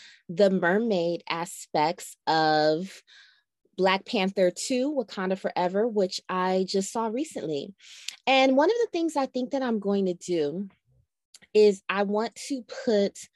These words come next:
popular, um, films and things that I think people are more likely to have seen in conversation with books, you know, th-, and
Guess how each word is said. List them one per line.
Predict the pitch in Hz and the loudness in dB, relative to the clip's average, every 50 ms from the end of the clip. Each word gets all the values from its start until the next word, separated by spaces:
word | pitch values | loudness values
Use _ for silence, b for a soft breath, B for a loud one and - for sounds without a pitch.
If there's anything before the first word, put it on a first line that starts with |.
| b b b b b b b _ _ - | b b b b b b b _ _ -10
popular, | - - 254 262 269 - 294 277 269 262 254 247 247 247 247 254 240 - - | -4 -2 -2 -2 0 0 2 4 6 6 8 8 8 8 6 6 4 4 0
um, | - 196 202 196 196 196 196 | 0 0 2 2 2 2 0
films | 196 - - - 226 220 214 208 208 208 208 214 214 202 - | -2 -2 0 2 4 4 4 2 2 0 0 0 0 -2 -2
and | - 208 202 - | -4 -4 -4 -4
things | 277 285 302 294 - | -4 -4 -6 -6 -6
that | 262 254 | -2 -2
I | 240 220 | -2 -2
think | - 233 214 202 202 | -2 -4 -6 -6 -6
people | - - 233 196 - 202 196 | -8 -8 -8 -6 -4 -2 0
are | 185 185 180 | 2 2 2
more | 190 190 190 190 | 2 2 2 2
likely | 185 180 175 180 180 - 202 196 | 0 0 -2 -2 -4 -4 -4 -6
to | 196 - 196 | -4 -6 -6
have | 185 185 180 175 | -4 -4 -4 -4
seen | - - - - 180 170 170 180 226 262 262 B B B B B B B B B B _ | -4 -8 -8 -4 -4 -2 0 0 -2 -2 -6 B B B B B B B B B B _
in | 240 262 277 | 4 4 4
conversation | 262 - - - 254 233 220 220 214 208 - 214 196 202 202 - - 190 190 185 185 180 180 - | 2 0 -4 -2 -2 0 2 0 0 0 2 2 2 2 2 0 -2 0 0 0 0 -2 -4 -8
with | - 175 170 180 180 175 170 170 - - _ b b b b b b - | -8 0 4 6 6 6 4 2 -2 -14 _ b b b b b b -12
books, | 190 185 - 233 247 - - - - - - - - | -2 2 2 2 2 2 -4 -10 -18 -18 -18 -16 -10
you | - 226 233 | -4 -2 0
know, | 233 226 214 214 220 220 | 0 0 0 0 0 0
th-, | 208 208 - | -2 -4 -4
and | 196 190 180 180 175 175 180 | -4 -4 -2 -4 -6 -8 -6